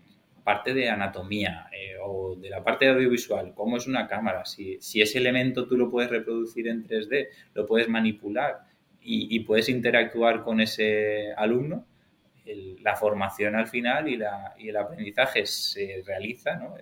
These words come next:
De, de facto, ese aprendi-, ese aprendizaje es mejor que, que uno en el que tienes, eh, una, imagínate, una cámara física con veinte alumnos alrededor de la cámara. Eh,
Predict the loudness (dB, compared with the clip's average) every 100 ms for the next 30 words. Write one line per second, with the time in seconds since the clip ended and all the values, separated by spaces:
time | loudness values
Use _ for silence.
0 | -8 -6 0 0 2 0 -2 -4 -8 -20
1 | -6 0 0 0 -2 -4 -4 0 0 0
2 | -2 0 -2 -2 -4 -8 _ _ _ _
3 | _ _ -2 2 2 6 6 6 -2 -18
4 | _ -2 0 2 0 -6 _ 2 4 4
5 | 4 4 4 2 2 4 4 0 -16 _
6 | 4 6 8 4 0 -8 -10 _ _ -10
7 | -8 -8 -12 -8 0 2 2 0 0 0
8 | 0 2 0 2 0 0 -2 -4 -10 -4
9 | -4 -4 -6 -6 -6 _ _ _ _ 0
10 | 2 2 4 4 4 0 0 -2 -2 -4
11 | -2 0 0 0 -2 -2 -6 -6 -6 -6
12 | -8 -14 _ -14 -12 -12 -16